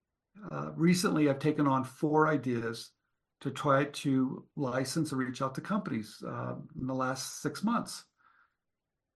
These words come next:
And I wanted to get back in the game again because I was telling Andrew,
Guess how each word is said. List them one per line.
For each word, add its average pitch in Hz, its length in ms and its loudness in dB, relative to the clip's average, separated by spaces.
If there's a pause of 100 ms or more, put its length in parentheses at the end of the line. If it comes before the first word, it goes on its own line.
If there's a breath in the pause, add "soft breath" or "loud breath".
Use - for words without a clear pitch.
(120)
And 175 100 -2
I 151 120 2
wanted 226 400 6
to 165 480 4
get 165 240 6
back 156 280 6
in 190 80 0
the 170 100 2
game 127 340 2
again 113 420 -4 (1200)
because 147 320 0
I 139 120 2
was 143 180 -4
telling 156 280 6
Andrew, 131 580 0